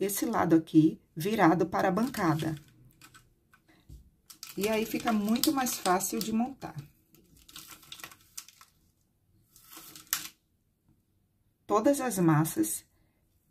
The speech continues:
elas têm um lado que tem o plástico. O tamanho dessa massa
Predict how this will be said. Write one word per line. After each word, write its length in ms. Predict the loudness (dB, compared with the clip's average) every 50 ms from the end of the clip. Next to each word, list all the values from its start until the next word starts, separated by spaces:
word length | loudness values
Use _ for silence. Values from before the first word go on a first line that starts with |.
| _ _ _ _ _ _ _ _ 0
elas 400 | 4 6 6 6 6 0 -4 -6
têm 420 | -6 -2 0 2 2 2 0 -4 -10 _ _ _ _ _ _ _ _ _ _ _ _ _ _ _ -8
um 220 | -4 0 0 2 2
lado 460 | 2 2 2 2 2 2 0 -2 -4 -12 -18 -20 -20 -20 _ _ _ _ _ _ -20 -20 -20 -20 -20 _
que 140 | -2 -2 -2
tem 180 | 0 0 -2 -4
o 60 | -4
plástico. 680 | -2 0 0 2 2 2 0 -2 -4 -6 -10 -16 -20 -20 -20 -20 _ _ _ _ _ _ _ _ _ _ _ _ _ _ _ _ _ -20 -20 -20 -20 -20 _ _ _ _ _ _ _ -20 -20 -20 _ -20 -20 _ _ _ -20 -20 -20 _ -20 -20 _ _ _ _ _ _ -20 -20 -20 -18 -14 -10 -6 -6 -6 -6 -6 -14 -20 -20 _ _ _ -20 -20 -20 -20 -20 -20 -20 -20 -20 -12
O 100 | -10 -8
tamanho 420 | -4 -2 -2 0 0 -2 -4 -4 -2
dessa 320 | -2 -2 -2 0 -2 -2
massa 500 | 0 0 0 0 0 0 -2 -4 -4 -4